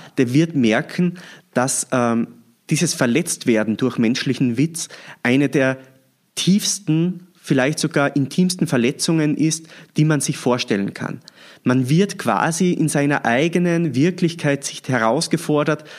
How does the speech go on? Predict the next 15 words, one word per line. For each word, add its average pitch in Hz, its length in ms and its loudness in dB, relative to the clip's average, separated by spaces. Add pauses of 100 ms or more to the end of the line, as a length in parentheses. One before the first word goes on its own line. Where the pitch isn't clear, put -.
(140)
man 127 180 2
wird 151 160 2
hinterfragt, 156 720 0
man 143 160 0
wird 151 240 0
aufs - 140 -4
Korn 156 300 2
genommen, 151 500 2
man 131 220 0
wird 156 200 0 (380)
vielleicht 131 340 -2
als - 160 -2
nicht 165 260 2
ernsthaft 131 560 -2
dargestellt. - 640 -6